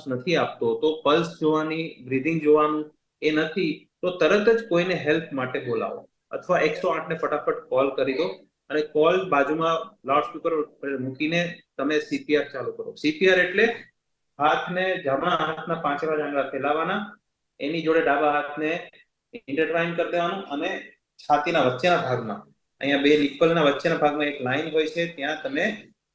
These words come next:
કમ્પ્રેશન આપો. ત્રીસ વખત કમ્પ્રેશન, બે વખત બ્રેથ આપો.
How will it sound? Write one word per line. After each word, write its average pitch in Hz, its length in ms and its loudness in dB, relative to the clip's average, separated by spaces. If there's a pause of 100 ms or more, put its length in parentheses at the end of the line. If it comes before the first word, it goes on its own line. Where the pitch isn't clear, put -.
(220)
કમ્પ્રેશન 139 480 0
આપો. - 380 -8 (720)
ત્રીસ 233 320 2
વખત 190 300 2
કમ્પ્રેશન, 170 560 0
બે 165 140 4
વખત 151 480 0
બ્રેથ 131 340 -2
આપો. - 320 -12